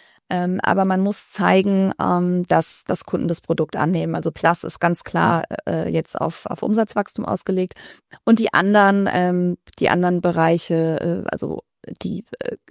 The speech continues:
Pediprotect, Deutsche Kosmetikwerke und auch unsere Schnelltests, auch immer Wachstum, aber so, dass auf jeden Fall, ähm,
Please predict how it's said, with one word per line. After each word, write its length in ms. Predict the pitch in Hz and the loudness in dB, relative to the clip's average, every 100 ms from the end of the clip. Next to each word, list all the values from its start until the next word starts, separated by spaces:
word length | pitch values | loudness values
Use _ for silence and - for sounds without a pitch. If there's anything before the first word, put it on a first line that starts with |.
| - - | -14 4
Pediprotect, 800 | 226 208 190 - - - - - - _ _ _ _ _ - - | 4 6 0 2 0 0 -6 -18 -20 _ _ _ _ _ -16 0
Deutsche 240 | 190 196 | 4 4
Kosmetikwerke 1080 | - 190 196 196 190 190 175 165 - 175 156 | 4 2 2 2 0 0 0 0 -2 -4 -4
und 140 | 165 | -2
auch 140 | 156 170 | -2 0
unsere 280 | 180 175 | -2 0
Schnelltests, 680 | 170 - 175 190 196 175 - | 0 2 0 2 0 0 0
auch 240 | - 190 - | 2 2 2
immer 320 | 208 208 190 | 0 2 2
Wachstum, 600 | 190 - - 208 214 196 - | 2 0 -6 -2 -2 -2 2
aber 360 | 170 175 180 | 2 4 2
so, 260 | 180 185 196 | 2 0 2
dass 340 | 175 170 - | 2 0 -4
auf 180 | - 165 | -6 -4
jeden 200 | 175 180 | -2 -2
Fall, 460 | - 170 165 170 165 | -4 0 0 0 -2
ähm, 560 | 165 165 165 165 165 | -2 -2 -2 -2 -4